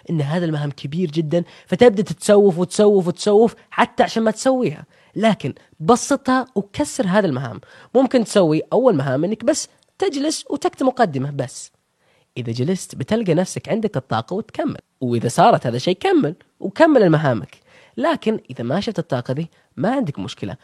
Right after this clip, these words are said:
خلص المقدمة، خذ لك راحة خمسة وعشر دقائق وارجع وكمل النص الرئيسي. وبهذا الشكل كسرت المهام الكبير إلى مهام قصير. نفس الشيء تقدر تسوي بالمراجعة، بدال ما تقول: "براجع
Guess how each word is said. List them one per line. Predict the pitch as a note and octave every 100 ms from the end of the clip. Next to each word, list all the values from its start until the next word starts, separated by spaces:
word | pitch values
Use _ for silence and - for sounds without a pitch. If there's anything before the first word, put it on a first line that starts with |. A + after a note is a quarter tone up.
| _
خلص | _ - F3 B3 A3+
المقدمة، | D#3 B2+ C#3 B2 B2+ C#3 -
خذ | -
لك | A#3+ G#3+
راحة | G3 A3 E3
خمسة | D3+ E3+ F3+ -
وعشر | C#3 C#3+ D#3+
دقائق | E3+ C#3+ C3+ D3 - _
وارجع | E3 G3+ F#3 G3
وكمل | F3 F3+ F#3+ G3
النص | F#3 F3
الرئيسي. | F#3+ F#3+ A#3+ G#3 A#2 - -
وبهذا | D3+ E3+ A#3 B3
الشكل | - A3 -
كسرت | - E3 - - B3+ C4 - -
المهام | E3 E3 F#3 B3+
الكبير | B3 - G3 G#3 G#3 - _ _ D3+
إلى | D#3
مهام | D3 C3+ C#3+ C3+ C#3 - -
قصير. | C#3+ - C3
نفس | B2+ C3 D#3+
الشيء | G3
تقدر | F3+ F3
تسوي | F3+ G3
بالمراجعة، | F3+ F#3+ G3 G#3 D#3 B2 B2 - -
بدال | D#3 G3
ما | G3+
تقول: | G3 G#3+ G3
"براجع | F#3 G3+ F#3+ G3+